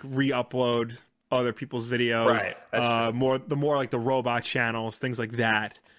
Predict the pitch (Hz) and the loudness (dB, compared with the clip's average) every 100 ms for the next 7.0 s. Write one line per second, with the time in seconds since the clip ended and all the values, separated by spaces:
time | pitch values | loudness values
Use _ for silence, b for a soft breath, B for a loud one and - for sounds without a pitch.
0 | b b b - 127 113 117 110 123 120 | b b b -6 -2 0 -2 0 2 2
1 | 117 113 110 - - 131 127 120 113 120 | 2 -2 -4 -12 -14 -2 0 0 -2 -2
2 | 117 113 - 117 113 110 127 120 117 104 | -2 -4 -6 -6 -8 -10 -6 0 0 0
3 | - - - - _ - 113 117 110 117 | -8 -10 -12 -14 _ -12 -10 -6 -6 0
4 | 113 107 - 113 113 107 110 107 117 - | 0 0 -4 -6 -4 -4 -4 -6 -10 -14
5 | 104 - 110 107 101 - - - b b | -12 -8 -4 -2 -4 -6 -14 -18 b b
6 | b b b b - 127 110 107 120 | b b b b -4 0 0 0 -4